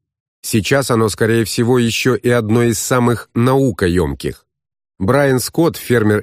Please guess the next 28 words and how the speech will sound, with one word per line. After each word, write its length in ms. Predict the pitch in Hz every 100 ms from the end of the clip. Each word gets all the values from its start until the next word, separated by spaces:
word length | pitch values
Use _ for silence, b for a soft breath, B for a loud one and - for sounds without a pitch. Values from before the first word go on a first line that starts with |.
| -
из 180 | 98
Индианы, 600 | 107 101 113 151 120 80 -
автор 340 | 110 107 117
блога 400 | 101 107 113 101
«Фермерская 680 | 92 - 101 98 90 - 98
жизнь», 360 | 95 151 135 117
пишет: 460 | - 139 - 64 - _ _ _ _ _ -
«Как 220 | 185 170
вы 100 | 165
думаете, 580 | 139 98 78 76 87 82
когда 380 | - 131 131 139
мой 200 | 143 131
дед 280 | 123 131
работал 440 | 98 104 113 98 98
на 160 | 104
жатках 480 | 104 117 92 104 - -
и 120 | 107
комбайнах, 760 | - 123 117 113 78 67 65 - _ _
мог 280 | 95 151 170
ли 80 | 123
он 140 | 107
вообразить, 640 | 98 104 98 110 113 175 - _ _
что 240 | - 131
современные 640 | 120 127 123 135 127 113 110
машины 420 | 110 110 170 160
будут 300 | 113 117 110
ездить 380 | 120 127 113 104
самостоятельно 1000 | - 110 98 110 123 160 - 92 85